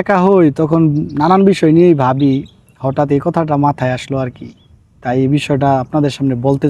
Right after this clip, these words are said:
চে-, শুরু করলাম, গল্পটা বললাম। আসলে আপনি কার সাথে চলবেন, কাকে নিয়ে আগাইবেন, সবাই মানে অন্যের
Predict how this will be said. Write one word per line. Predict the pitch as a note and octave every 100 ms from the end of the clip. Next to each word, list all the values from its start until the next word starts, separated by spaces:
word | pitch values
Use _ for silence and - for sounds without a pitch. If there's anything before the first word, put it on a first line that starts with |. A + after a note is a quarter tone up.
| C#3
চে-, | C3+ -
শুরু | - C#3+ C3+
করলাম, | C3+ C#3 C#3+
গল্পটা | C#3 C3+ A#2 C3
বললাম। | C#3 B2+ B2+ - _ _ - _ _ _ _ _ - _ _ _ _ _ _ _ -
আসলে | - F3+ F3+
আপনি | F3+ F#3 F#3 F3 - _ - - _ - - - - - - - _ - _ _ _ _ _ _
কার | D3 E3 D3
সাথে | F#3 F3+ E3+
চলবেন, | F#3+ F3 D#3 D3+
কাকে | D3 E3+
নিয়ে | E3+ D#3+
আগাইবেন, | C3+ C#3+ D3 B2 G#2 - _ _ _ _ _ _ _ _ - -
সবাই | C#3 D#3 F#3 G3 G3+ G3 - - _ _ _ _ _ _ _ _ _ _ _ _
মানে | C#3 C3+ C#3 C3+ _ _ _ _ _ _ _ _ _ _ _ _ D3
অন্যের | D#3 E3+ F3+